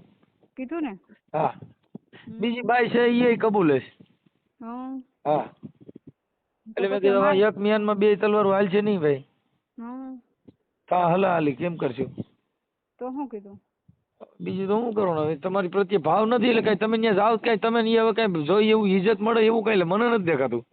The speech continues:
Speaker 1: એ વાત સાચી, મળે નહીં પણ મનમાં છોકરા માટે દેવા જી એનું થાતું હોય ઈ તો આપશે ને.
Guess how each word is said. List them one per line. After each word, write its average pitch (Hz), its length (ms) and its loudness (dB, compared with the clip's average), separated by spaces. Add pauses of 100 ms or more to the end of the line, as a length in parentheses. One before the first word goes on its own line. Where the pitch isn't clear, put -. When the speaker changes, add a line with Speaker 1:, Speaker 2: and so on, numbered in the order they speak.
(760)
Speaker 1:
એ 226 120 -14
વાત 262 160 -12
સાચી, 269 300 -10
મળે 254 340 -6
નહીં 285 140 -8
પણ 262 100 -10
મનમાં 254 320 -8
છોકરા 285 320 -8
માટે 294 280 -8
દેવા 285 340 -6 (260)
જી 262 500 -8
એનું 262 200 -10
થાતું 285 300 -8
હોય 277 100 -2
ઈ 277 100 -8
તો 311 100 -4
આપશે 302 320 -4
ને. 269 80 -6